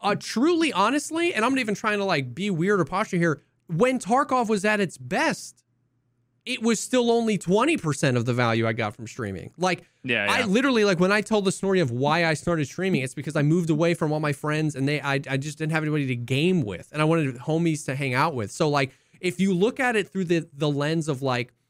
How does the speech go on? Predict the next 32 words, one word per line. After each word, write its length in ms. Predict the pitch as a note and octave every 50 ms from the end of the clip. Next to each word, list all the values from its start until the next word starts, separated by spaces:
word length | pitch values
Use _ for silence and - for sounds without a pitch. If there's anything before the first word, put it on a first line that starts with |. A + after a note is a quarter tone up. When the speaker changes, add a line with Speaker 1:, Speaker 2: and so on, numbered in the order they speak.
| _ _ _ _ -
Speaker 1:
a 120 | F#3+ F#3
game 460 | - - - F#3+ F#3 F#3+ G#3+ A#3+ B3
has 280 | A3+ F#3 G#3 G3+ G3 -
to 80 | - F3+
make 320 | D#3+ D#3+ F3+ F#3 F3 -
you 140 | - F3 D3+
money, 560 | C#3+ C#3 C#3 D3+ E3 D#3+ C3+ A#2 G#2+ G#2 G#2 - _ _
streamer, 560 | - - - - - D3 C#3 C3+ B2+ B2+ B2
so 160 | A#2+ - - D3+
you 260 | C#3 C3 D#3+ G#3+ A3
play 220 | - - G3 E3+
a 20 | D3
game 260 | C3+ E3 E3 D#3+ D3
you 120 | C3+ B2+ A#2+
hate 400 | - - E3+ D#3+ C#3+ A#2 - -
and 200 | - C#3 C3 B2
hate 240 | C3 D3+ F3 D#3+ C3
your 160 | C3+ C3 B2+
job, 460 | B2 D3+ D#3 D#3 D3 B2+ A#2 A2 G2+ _ _ _
but 120 | - D#3+ D#3
you 100 | E3 D#3+
make 220 | D#3 D3 B2 -
money, 300 | D3 D3 D3+ C#3 B2+ A2+
so 160 | G#2+ - D3
you 160 | C#3 D3 F3+ E3+
pretend, 460 | - F3+ D#3 D#3 E3 E3+ D#3+ D#3 D3+
Speaker 2:
No, 40 | D#3
s- 140 | - -
Speaker 1:
you 100 | E3 G3+
pretend 360 | G3+ G3 F3 - F#3+ F3+ E3 D#3+
it 120 | D#3 C#3+
fun. 480 | - - F3 E3+ D#3 B2 G#2+ G2+ F#2+